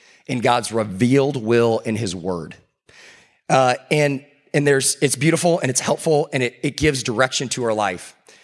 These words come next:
And yet there's also these unique circumstances that we have to make decisions on. And the Bible doesn't always give us a unique verse for every single decision you make. Like whether you order chicken strips or a hamburger, there's no verse for that today in your Bible, right?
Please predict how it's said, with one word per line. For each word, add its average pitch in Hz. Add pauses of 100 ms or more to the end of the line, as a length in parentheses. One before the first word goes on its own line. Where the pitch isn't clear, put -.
(280)
And 151
yet 156
there's 143
also 165
these 135
unique 139
circumstances 131
that 123
we 143
have 139
to 135
make 123
decisions 131
on. 113 (320)
And 143
the 135
Bible 156
doesn't 143
always 135
give 131
us 131
a 131
unique 120
verse 113
for 131
every 151
single 123
decision 107 (300)
you 123
make. 123 (400)
Like 110
whether 127
you 135
order 131
chicken 180
strips 165
or 151
a 131
hamburger, 131
there's 117
no 143
verse 131
for 127
that 113
today 110
in 110
your 110
Bible, 107
right? 107